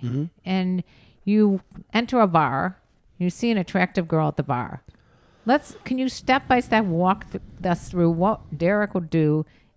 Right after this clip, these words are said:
Speaker 2: if you wanted to educate a shyer guy as to how to approach a,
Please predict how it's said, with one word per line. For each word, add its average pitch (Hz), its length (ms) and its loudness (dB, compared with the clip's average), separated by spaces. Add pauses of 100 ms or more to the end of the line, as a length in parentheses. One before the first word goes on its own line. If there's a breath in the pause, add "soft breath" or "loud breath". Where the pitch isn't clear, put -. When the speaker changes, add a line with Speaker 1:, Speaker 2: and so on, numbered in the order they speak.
(120)
Speaker 2:
if 185 280 2 (640)
you 180 180 0
wanted 175 280 0
to 165 120 -4 (180)
educate 196 320 -2
a 160 80 -2
shyer 175 460 0
guy 139 340 -4
as 139 220 -6
to 156 100 -8
how 147 160 -2
to 147 220 -2
approach - 340 -6
a, 123 100 -6